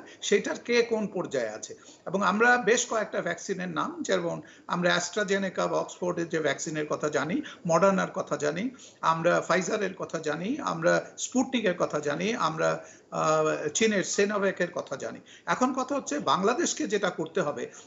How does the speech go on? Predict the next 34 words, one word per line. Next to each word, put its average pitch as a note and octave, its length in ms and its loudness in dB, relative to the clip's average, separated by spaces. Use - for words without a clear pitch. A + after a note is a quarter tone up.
আমাদেরকে A#3 580 2
ঠিক A#3 300 -4
করতে A#3 240 0
হবে A3+ 200 0
কি B3 160 -2
পরিমাণ A#3 400 -4
vaccine G3 340 -2
আমাদের A3+ 320 2
লাগবে, A3+ 340 2
প্রথম A#3 300 2
কথা। B2+ 320 -8
এবং G3+ 200 -2
সেইটার A3+ 480 2
জন্য B3+ 320 -2
যেটা A3 220 2
দরকার, F3 440 -2
সেটা F#3+ 320 0
বাংলাদেশের F#3+ 840 -2
একটা F#3+ 240 -6
সমীক্ষার G3+ 520 0
দরকার D3 340 0
আছে, A3 280 0
আমরা G3 260 2
সেটাকে G3 360 0
বলি F3+ 240 0
surveillance। F#3+ 640 0
সেইটা F#3+ 600 -2
and F#3+ 120 -4
আমরা F3+ 300 -2
বলি G3 240 -2
rapid D#3+ 520 0
antibody A3 480 0
টেস্টের G3+ 480 -2
মাধ্যমে F#3+ 420 -4